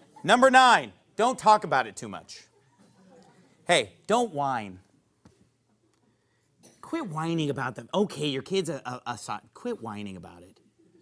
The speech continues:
Don't whine to anyone. Your tongue will lead your spirit. Do not feel like you're bearing the burden of the world. Don't announce it to the church.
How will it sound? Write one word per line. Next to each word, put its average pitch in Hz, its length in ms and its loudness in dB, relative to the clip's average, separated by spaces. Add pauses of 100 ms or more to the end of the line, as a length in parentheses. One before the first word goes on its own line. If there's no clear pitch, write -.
(280)
Don't 170 320 -2
whine 101 520 -8 (1400)
to 202 220 -4
anyone. 131 720 -4 (1400)
Your 135 140 -4
tongue 190 500 2
will 180 140 2
lead 180 280 -2
your 165 100 -2
spirit. 160 500 0
Do 139 100 -6
not 156 440 4
feel 214 280 2
like 160 260 4
you're 156 80 -6
bearing 156 380 0
the 165 80 -4
burden 165 260 0
of - 20 -6
the 165 60 -2
world. 160 220 0
Don't 165 240 0
announce 196 420 4
it 190 100 -8
to 208 80 -6
the 185 100 -6
church. 175 760 -6